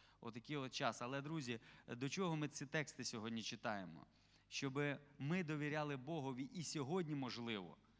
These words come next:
більше, ніж завжди. Довірити Йому своє життя, довірити Йому своє майбутнє, тому що Бог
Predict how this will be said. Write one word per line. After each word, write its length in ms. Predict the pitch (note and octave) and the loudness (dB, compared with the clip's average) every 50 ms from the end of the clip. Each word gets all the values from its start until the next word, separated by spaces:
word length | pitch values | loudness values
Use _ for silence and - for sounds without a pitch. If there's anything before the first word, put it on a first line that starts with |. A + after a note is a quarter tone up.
| - - _ | -20 -20 _
більше, 480 | - A#2 A2+ D3 E3+ E3+ D3 - - A2+ | -12 -6 -2 0 0 0 0 0 0 0
ніж 240 | A2+ C3 C3 A#2+ A2 | 0 0 0 -2 -2
завжди. 520 | A2 B2+ C3 A#2+ A#2 A#2 G#2+ A2 G2 E2+ - - - - - - - - - _ - - _ - - _ | 0 0 0 0 -2 -2 -2 -2 -2 -2 -4 -10 -20 -20 -20 -20 -20 -20 -20 _ -20 -20 _ -20 -16 _
Довірити 580 | B2 A2+ D3+ D#3 C#3+ F3 F3+ E3 D3+ - - C#3 | -2 0 2 4 4 4 4 4 2 0 2 2
Йому 220 | C3+ C3 C3+ C#3 B2+ | 2 2 0 -2 -4
своє 280 | - - B2 B2+ B2 A#2 | -4 -4 -4 -4 -2 -2
життя, 320 | G#2+ A#2 A2 - A#2 G#2+ | -2 -4 -4 -2 -2 -2
довірити 420 | A2 B2+ C#3+ E3 D#3 D3+ C#3 D#3+ | 0 0 0 0 0 -2 -2 -2
Йому 180 | D#3 D3 D3 C3+ | -2 -2 -2 -4
своє 320 | - - C3 C#3+ D3 D3+ | -4 -4 -2 0 0 0
майбутнє, 480 | D3 D3+ C#3+ C#3 C3 C3+ C3 - C3 A#2+ | 0 -2 -2 -2 -2 -4 -4 -4 -6 -4
тому 280 | - D3 C#3 D3 D#3 C#3+ | -4 -2 -2 -2 0 0
що 160 | - - C#3+ | 0 0 0
Бог 440 | A#2 A2+ B2+ E3+ F#3 F#3+ F3+ - | -2 0 0 2 2 2 2 -2